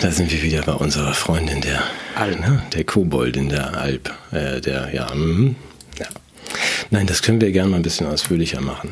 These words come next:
Speaker 1: Also die, ähm, ich denke, man müsste es zumindest berücksichtigen bei allem weiteren, ähm, Stänkern und Festkleben, dass die Grund-,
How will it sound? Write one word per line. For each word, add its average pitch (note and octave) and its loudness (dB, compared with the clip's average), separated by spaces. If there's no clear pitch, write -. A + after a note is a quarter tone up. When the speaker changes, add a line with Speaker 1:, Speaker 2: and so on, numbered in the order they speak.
Speaker 1:
Also E2+ 4
die, D#2 2
ähm, C#2+ -2
ich - -2
denke, A2+ 4
man A2+ 6
müsste A2 4
es G2 2
zumindest F#2 4
berücksichtigen G#2+ 2
bei F#2+ 4
allem F2+ 2
weiteren, E2+ 2
ähm, D#2 0
Stänkern F2 2
und D2+ -2
Festkleben, F#2+ 2
dass F#2+ 2
die E2+ 2
Grund-, - 2